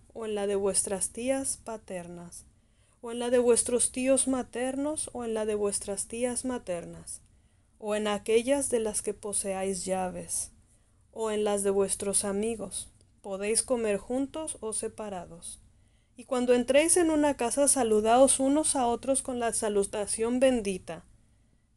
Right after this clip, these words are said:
y decíos palabras afables. Así es como Alá os aclara los preceptos para que recapacitéis. Por cierto, que los creyentes,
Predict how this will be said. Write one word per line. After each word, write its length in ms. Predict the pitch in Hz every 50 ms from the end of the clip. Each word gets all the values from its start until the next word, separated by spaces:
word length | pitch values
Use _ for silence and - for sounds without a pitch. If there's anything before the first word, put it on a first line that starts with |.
| _
y 120 | - 233 220
decíos 680 | 208 208 202 196 - - 233 240 262 277 294 285 -
palabras 760 | - - 233 202 202 196 196 208 220 226 240 247 240 240 -
afables. 800 | 247 220 - - 202 185 175 170 170 165 165 165 - - - - - - _ _ _ _ _ _ _ _ _ _
Así 400 | - 196 185 - - 226 226 226
es 160 | 240 247 247
como 260 | - - 277 262 247 233
Alá 320 | 214 208 202 196 202 208
os 200 | 214 214 214 -
aclara 460 | 233 208 202 - 208 202 202 202 214 214
los 220 | 214 220 202 -
preceptos 840 | - - 185 180 - - - 226 220 - - - 277 302 - - - - _
para 220 | - 220 214 214
que 160 | 208 - 226
recapacitéis. 1160 | 214 214 208 202 - 202 196 - 202 196 196 - 202 185 - - 175 165 170 170 - - - - - _ _ _ _ _ _ _ _ _ _ _ _ _
Por 180 | - 226 214 202
cierto, 600 | 190 - - 220 233 247 262 254 - - 175 170 -
que 120 | - 196 196
los 180 | 196 196 190
creyentes, 840 | - - 196 190 190 190 196 185 180 185 185 - 254 294 - - -